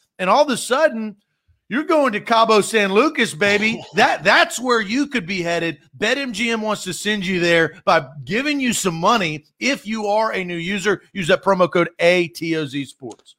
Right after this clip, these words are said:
Speaker 2: All right, the question is: Will Ryan Tannehill have a better or worse season than last year? We went thirty-eight hundred plus yards, thirty-three touchdowns, seven rushing touchdowns, only seven interceptions.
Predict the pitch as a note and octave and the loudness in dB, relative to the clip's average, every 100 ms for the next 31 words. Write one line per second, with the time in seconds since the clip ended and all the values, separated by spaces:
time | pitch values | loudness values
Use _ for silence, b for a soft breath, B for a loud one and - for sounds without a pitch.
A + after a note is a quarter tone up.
0 | - B3 G#3+ A3 C4 B3 - A3 G3+ E3+ | 2 4 4 2 4 4 2 -2 -2 -2
1 | F#3 A#3 A#3+ G#3+ G#3+ G#3+ G#3 - G#3 G3+ | 2 6 6 6 4 2 -2 -6 -6 -4
2 | G3 F#3 F#3 F3 E3+ C#3 F#3 G3 F#3+ F3+ | -2 2 2 2 -2 -4 0 0 0 -2
3 | E3 E3 F3+ F3+ - - F#3+ F3+ E3 E3 | -2 -2 -2 -4 -8 -8 -8 -6 -8 -8
4 | D3+ D#3+ E3 E3 - D3 D3 D#3 E3 D#3+ | -4 0 2 0 -4 -8 -6 -4 -4 -2
5 | G#3 A3 A3 G#3+ G#3 G#3 F#3 F#3+ F#3 E3 | 2 4 4 2 0 -2 2 2 2 2
6 | D3 C#3+ C#3+ - G#3 A3 A3 G#3 F3+ - | 2 2 -2 0 0 0 -2 0 0 0
7 | - D3 C#3+ C#3+ - G3+ G#3 G#3+ G3+ A3 | -2 -2 -4 -8 0 2 2 2 4 4
8 | A#3 F#3+ E3+ D3+ C#3+ - D3 C3+ C#3 B | 2 -4 -4 -2 -2 -4 -4 -4 -10 B
9 | B B - F#3+ F#3 - A3 G#3 G3+ F3+ | B B -4 -2 -2 2 4 4 2 -4
10 | D3+ G3 D#3+ D#3 C#3+ C3+ | 0 2 2 -2 -10 -10